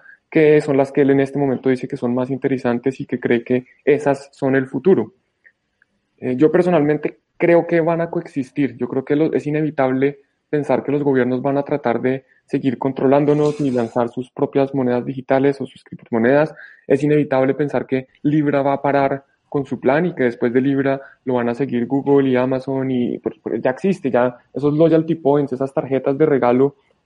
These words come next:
que, que venden en Amazon, pues en medio de todo no es que sea una criptomoneda, pero es una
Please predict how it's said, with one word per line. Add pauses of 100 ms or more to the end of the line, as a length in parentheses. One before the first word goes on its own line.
que,
que
venden
en
Amazon, (320)
pues
en
medio
de
todo
no
es
que
sea
una
criptomoneda,
pero
es
una